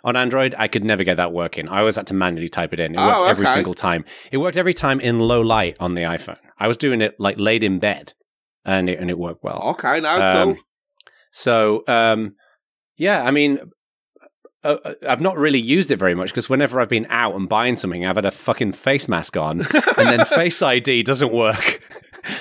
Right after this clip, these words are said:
Speaker 1: So I can't unlock the phone to use, use Apple Pay. <laughs>
Speaker 2: That's it, uh, is it, there's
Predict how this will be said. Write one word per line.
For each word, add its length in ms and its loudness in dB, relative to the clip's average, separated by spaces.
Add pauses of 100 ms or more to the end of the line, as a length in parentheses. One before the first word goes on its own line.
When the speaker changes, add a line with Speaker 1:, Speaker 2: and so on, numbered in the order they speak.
(160)
Speaker 1:
So 140 0
I 60 2
can't 280 0
unlock 300 2
the 100 0
phone 360 0
to 120 -2
use, 240 2 (280)
use 240 0
Apple 240 -2
Pay. 400 -2 (480)
<laughs> 400 -4
Speaker 2:
That's 220 2
it, 140 -2
uh, 80 4 (120)
is 260 2
it, 260 0
there's 280 2